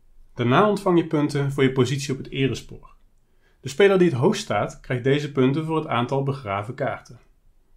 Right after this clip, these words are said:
De tweede speler deze punten, enzovoorts. Bij gelijkstand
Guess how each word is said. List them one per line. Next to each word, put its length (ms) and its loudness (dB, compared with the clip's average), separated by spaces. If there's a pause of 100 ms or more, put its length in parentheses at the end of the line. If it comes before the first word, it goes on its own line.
De 140 -16
tweede 280 -4
speler 380 -10
deze 280 -2
punten, 520 -6 (140)
enzovoorts. 720 -8 (1040)
Bij 160 2
gelijkstand 840 0